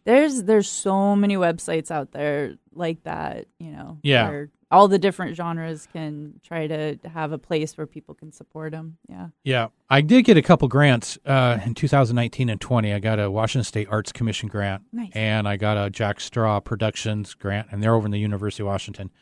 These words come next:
Speaker 2: to help produce one piece of music. And, uh,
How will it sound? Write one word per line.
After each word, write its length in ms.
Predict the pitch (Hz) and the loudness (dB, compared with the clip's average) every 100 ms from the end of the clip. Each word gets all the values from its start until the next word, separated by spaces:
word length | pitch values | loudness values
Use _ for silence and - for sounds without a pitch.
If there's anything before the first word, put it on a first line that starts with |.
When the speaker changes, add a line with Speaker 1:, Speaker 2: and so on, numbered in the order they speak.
| _ - - - | _ -20 -20 -10
Speaker 2:
to 60 | - | 4
help 180 | 147 143 | 6 6
produce 540 | 143 120 147 160 - | 0 2 4 4 0
one 280 | 123 143 202 | -2 4 6
piece 480 | 107 98 - - - _ _ | 4 -4 -8 -18 -20 _ _
of 120 | 120 | -2
music. 360 | 110 107 90 87 _ _ _ _ - _ _ | 0 -2 -6 -18 _ _ _ _ -20 _ _
And, 580 | 110 113 110 110 110 107 - | -2 2 4 2 0 -4 -4
uh, 340 | 107 101 101 | -2 -2 -4